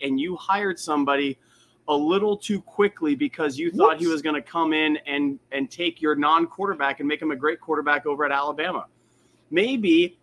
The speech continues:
Speaker 1: you thought to yourself, "I-, I've made a horrible, horrible mishire,"
Speaker 2: Oh,
Speaker 1: or
Speaker 2: oh, no.
Speaker 1: "A-, and I just need to get somebody else." That's linkedin dot com slash locked on college. You post your job for free. They have all the best insight. It's almost like Todd Monken said, "Don't worry,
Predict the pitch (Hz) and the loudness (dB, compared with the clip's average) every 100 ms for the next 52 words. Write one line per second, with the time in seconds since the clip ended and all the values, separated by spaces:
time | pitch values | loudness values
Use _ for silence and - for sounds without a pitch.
0 | _ _ - 165 226 220 208 180 - 170 | _ _ -6 2 2 2 -2 -4 -2 0
1 | 156 - 160 156 - _ - - - 175 | 0 -2 -4 -4 -8 _ -12 -6 0 0
2 | 156 180 156 165 208 175 160 - 240 226 | 0 -4 -6 -2 0 0 -2 -2 0 0
3 | 202 196 196 165 151 175 175 139 127 135 | 0 2 2 2 0 -2 0 0 2 0
4 | - _ 123 226 240 240 123 110 _ - | -6 _ 0 2 2 0 -10 -10 _ -12
5 | 196 214 208 214 220 208 214 226 196 156 | -6 -4 -2 2 2 2 0 0 0 -2
6 | - 202 - 190 170 170 160 185 185 185 | 0 -2 0 -2 2 2 2 -2 -2 0
7 | 175 160 143 151 143 - 135 131 127 135 | 2 0 0 0 -2 -2 -4 -4 -2 -2
8 | 139 - 135 131 127 - 139 131 120 156 | -2 -4 -2 -2 -2 -2 0 0 0 0
9 | 147 151 131 139 135 117 127 139 - - | 2 -2 0 0 0 -4 0 0 -2 -12
10 | - 156 156 147 - 160 170 190 202 180 | 0 4 4 2 0 0 2 2 0 -2
11 | 143 165 165 - 160 165 165 139 131 160 | 2 2 0 -4 0 2 2 0 0 -2
12 | 160 - 170 185 175 160 135 160 147 156 | -4 -2 0 0 -4 -6 -2 0 0 0
13 | 170 160 131 143 131 117 139 151 147 165 | 0 -2 -2 -4 -4 -6 -2 -2 0 0
14 | 156 | 0